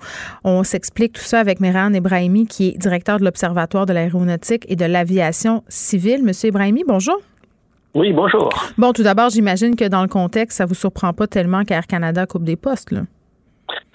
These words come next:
Speaker 2: Ça ne me surprend pas. En effet, vous avez raison. De,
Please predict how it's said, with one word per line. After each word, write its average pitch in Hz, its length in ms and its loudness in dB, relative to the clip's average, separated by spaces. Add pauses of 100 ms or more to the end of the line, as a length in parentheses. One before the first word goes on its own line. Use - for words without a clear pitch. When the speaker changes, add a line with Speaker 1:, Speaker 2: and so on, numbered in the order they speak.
(200)
Speaker 2:
Ça 143 60 0
ne 143 40 -4
me - 60 -2
surprend 147 280 0
pas. 135 280 0
En 113 60 0
effet, 127 200 0
vous 113 220 -2
avez 113 160 2
raison. 110 460 0
De, 101 280 0